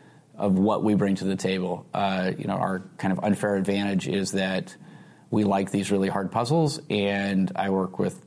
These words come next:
two of the best people, uh, or my two co-founders are two of the best people in terms of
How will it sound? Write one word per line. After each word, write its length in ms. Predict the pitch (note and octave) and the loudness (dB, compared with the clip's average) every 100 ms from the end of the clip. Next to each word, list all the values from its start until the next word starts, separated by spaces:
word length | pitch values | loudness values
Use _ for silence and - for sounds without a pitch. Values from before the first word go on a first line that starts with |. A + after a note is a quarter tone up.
| _ | _
two 160 | - | 0
of 60 | G2 | 2
the 80 | F2+ | 2
best 320 | G2 F#2+ - | 0 -2 -2
people, 540 | G2 F2+ F#2 F2+ - - | -2 0 0 0 -2 -4
uh, 240 | G2 F#2 | -2 -2
or 120 | - | -2
my 140 | G2 A#2 | -4 -4
two 180 | - - | -6 -4
co-founders 480 | F#2 F#2 F#2+ F#2 | -2 0 0 -2
are 60 | F#2 | -6
two 120 | - | -2
of 60 | F#2+ | 0
the 80 | F#2 | 0
best 160 | F#2 | 0
people 280 | F#2+ F#2 F#2 | -2 0 0
in 60 | F#2+ | 0
terms 300 | F#2+ G2 F#2 | 0 -2 0
of 340 | F#2+ F#2 F2 | 0 0 -2